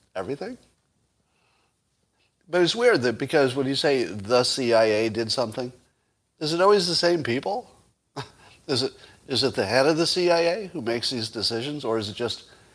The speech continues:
people associated with, you know, ind-, people making up their own projects? You know, how does this happen? <laughs> Well, it feels real to me. To me, it feels real that the news is not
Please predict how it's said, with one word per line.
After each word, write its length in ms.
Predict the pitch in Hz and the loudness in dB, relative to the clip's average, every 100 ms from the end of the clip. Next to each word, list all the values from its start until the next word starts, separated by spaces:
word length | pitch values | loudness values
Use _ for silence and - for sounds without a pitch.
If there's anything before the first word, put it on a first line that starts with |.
| _ _ _ | _ _ _
people 400 | 135 117 120 110 | -8 -6 -2 -2
associated 760 | 107 123 113 - 113 110 107 | -2 -2 -2 -4 -4 -2 -4
with, 580 | 90 101 104 101 101 98 | -4 -2 0 -2 -2 -4
you 100 | 98 | -6
know, 200 | 90 80 - | -8 -10 -12
ind-, 280 | 101 107 98 - _ - 233 139 | -12 -10 -12 -16 _ -20 -20 -10
people 260 | 127 104 101 | -8 -6 -6
making 340 | 101 101 110 | -6 -8 -8
up 120 | 107 | -8
their 160 | 110 104 | -6 -4
own 280 | 104 101 104 _ _ _ _ _ _ | -4 -6 -10 _ _ _ _ _ _
projects? 800 | - 117 101 104 104 - - - _ _ | -6 -4 -2 -4 -6 -6 -8 -10 _ _
You 80 | 113 | -10
know, 160 | 104 76 | -10 -10
how 180 | - 185 | -4 0
does 120 | 208 | 0
this 140 | 208 185 | 0 2
happen? 360 | 196 175 110 - _ _ _ _ _ _ _ _ _ - - - _ _ | 2 2 -6 -14 _ _ _ _ _ _ _ _ _ -20 -20 -20 _ _
<laughs> 200 | - 107 - _ - - | -12 -12 -12 _ -10 6
Well, 400 | 208 208 - - _ _ _ _ | 6 6 0 -20 _ _ _ _
it 100 | 175 | 0
feels 360 | - 220 277 196 | 2 -2 0 0
real 300 | 170 196 180 | 6 6 6
to 80 | 131 | 2
me. 380 | 135 135 87 - _ _ _ _ _ _ _ _ _ _ _ _ _ | 0 -2 -6 -12 _ _ _ _ _ _ _ _ _ _ _ _ _
To 120 | 127 | -8
me, 140 | 127 180 | 0 2
it 140 | 156 | 2
feels 340 | 160 151 127 | 2 2 2
real 340 | 113 113 120 113 | 0 0 2 2
that 240 | 107 104 | 0 -4
the 180 | - 107 | -6 -8
news 420 | 101 101 104 95 | -6 -4 -4 -4
is 140 | 98 85 | -8 -10
not 320 | 101 104 - | -6 -6 -8